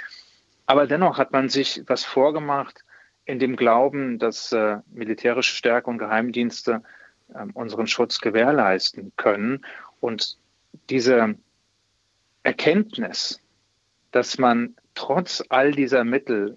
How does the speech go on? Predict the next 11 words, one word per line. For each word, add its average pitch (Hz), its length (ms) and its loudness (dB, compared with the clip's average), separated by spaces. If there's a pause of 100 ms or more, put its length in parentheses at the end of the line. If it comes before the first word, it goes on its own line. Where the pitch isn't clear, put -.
(160)
immer 170 280 0
noch 139 200 -2
so 165 280 0
verwundbar 135 840 -4
ist - 320 -12
und 120 120 -10
diesem 131 220 -6
unbändigen 143 720 0
Hass 135 260 -4
ausgeliefert 110 880 -2
ist, 131 340 -10